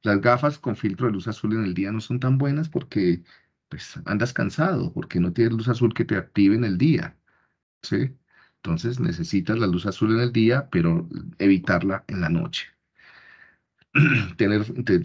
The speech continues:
tener activos los filtros en los computadores y celulares de luz azul para que se tornen naranjas es bueno. Cambiar las luces de las casas para que no sean luces blancas, sino más amarillas, principalmente en las habitaciones, es bueno, ¿sí? Otro,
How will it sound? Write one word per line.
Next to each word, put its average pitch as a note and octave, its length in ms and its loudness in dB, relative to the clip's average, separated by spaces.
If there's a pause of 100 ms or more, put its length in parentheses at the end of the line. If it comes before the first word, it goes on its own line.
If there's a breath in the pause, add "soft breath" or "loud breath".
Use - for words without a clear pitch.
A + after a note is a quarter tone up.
(160)
tener G2 340 4
activos A2+ 340 4
los A2 120 4
filtros G#2+ 440 0
en G2+ 80 2
los F#2 140 -2
computadores F2 580 0
y - 40 -18
celulares F2+ 440 0
de G2+ 120 2
luz F2 180 -6
azul F#2+ 300 0
para G#2+ 180 -2
que F2 100 -8
se F2+ 80 -4
tornen F#2 300 0
naranjas E2+ 380 2
es G#2 100 -2
bueno. G#2 460 2
Cambiar E2+ 360 2
las F#2 140 2
luces F#2+ 320 0
de G2 100 0
las D#2+ 220 -4
casas E2+ 560 -2 (280 loud breath)
para E2+ 220 2
que F2+ 100 0
no E2+ 120 6
sean F#2 220 0
luces F#2+ 280 0
blancas, F#2+ 420 2
sino F2 200 2
más E2 240 0
amarillas, F2 680 2 (380 loud breath)
principalmente E2+ 480 2
en F2 80 4
las F#2 140 -2
habitaciones, E2 680 0
es - 220 -10
bueno, F2+ 560 2 (500 soft breath)
¿sí? G#2 280 2 (840 loud breath)
Otro, C3+ 680 4